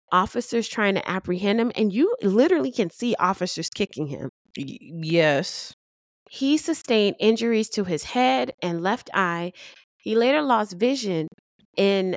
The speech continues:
Speaker 1: that left eye. So that's how bad
Speaker 2: Mm-hmm.
Speaker 1: they beat him.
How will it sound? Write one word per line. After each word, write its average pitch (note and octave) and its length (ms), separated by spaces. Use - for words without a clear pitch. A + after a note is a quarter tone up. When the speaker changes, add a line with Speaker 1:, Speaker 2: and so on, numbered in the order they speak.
Speaker 1:
that F3+ 440
left F3+ 400
eye. - 320
So - 180
that's G#3+ 240
how F#3+ 160
bad F3+ 480
Speaker 2:
Mm-hmm. E3+ 380
Speaker 1:
they F3 240
beat D#3+ 260
him. - 180